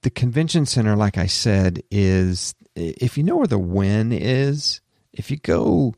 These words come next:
just due east from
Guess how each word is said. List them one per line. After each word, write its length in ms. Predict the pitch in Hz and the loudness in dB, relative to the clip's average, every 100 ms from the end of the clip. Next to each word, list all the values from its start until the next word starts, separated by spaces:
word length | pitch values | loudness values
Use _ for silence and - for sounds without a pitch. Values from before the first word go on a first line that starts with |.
| _ _ _ | _ _ _
just 840 | - - 349 302 - 175 143 135 123 | -6 -2 0 2 2 0 -4 -6 -2
due 340 | 165 165 156 - | 0 2 0 0
east 800 | 123 107 90 - - - - - _ _ _ _ _ _ | 2 2 0 -2 -4 -6 -12 -16 _ _ _ _ _ _
from 600 | - 101 104 98 95 | -8 -2 2 2 0